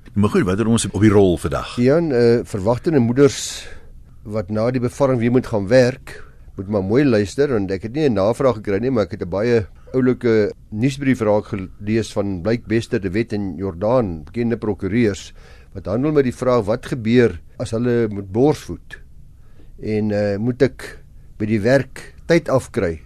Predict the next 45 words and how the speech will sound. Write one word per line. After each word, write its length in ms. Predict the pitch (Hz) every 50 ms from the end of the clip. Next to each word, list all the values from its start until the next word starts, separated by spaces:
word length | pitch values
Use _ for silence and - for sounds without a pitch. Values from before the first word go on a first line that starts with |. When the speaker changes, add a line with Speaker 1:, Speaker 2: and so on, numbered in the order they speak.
| - - - - - - - -
Speaker 2:
om 160 | - 131 117
te 100 | - 127
borsvoed 460 | 113 107 113 120 117 - - 123 107 -
al 140 | 98 110
dan 180 | 107 104 104 120
nie? 140 | 139 135 110
En 60 | 92
dit 100 | 92 92
is 80 | 87 101
'n 40 | -
vraag 220 | - 127 131 127
wat 120 | 113 110 107
ek 120 | 107 95
nog 100 | 113 101
nooit 160 | 117 139 139 -
voorheen 360 | - 139 139 131 123 117 -
ge-, 120 | - 95 90
geantwoord 440 | - - - 107 117 98 113 107
het 100 | 107 107
of 100 | 98 92 -
van 160 | - 101 95 82
gehoor 260 | 92 90 92 101 110
het 120 | 113 107 120
nie, 120 | 143 151
maar, 240 | 131 110 101 92 85 - -
eh, 280 | - 95 98 101 101 104 101
die 420 | 107 113 120 127 127 123 123 120 117
prokureur 520 | - 120 117 104 - 107 101 113 131 131
skryf 360 | - - - 131 127 120 - 104
as 100 | 95 -
volg. 420 | - 135 151 170 170 - - -
Hulle 220 | 104 98 98 101
sê, 200 | 101 - 135 120
"Gelukkig 380 | - 110 104 123 139 - 170 127
erken 340 | 147 131 - - 160 160 143
ons 160 | 143 123 98
wetgewer 580 | 95 120 123 110 - - 120 104 85 82 82 - - - - - - - - - - -
die 100 | 110 110
belangrikheid 720 | 110 113 110 110 139 160 160 160 143 131 135 120 113 -
om 160 | - 113 110 95
borsvoedende 600 | 98 113 131 139 139 - - 147 131 131 127 120
moeders 360 | 107 101 117 113 120 120 - -
tegemoet 400 | - - 107 104 104 127 127 -
te 80 | 135
kom 340 | 127 - 101 90 85 85 82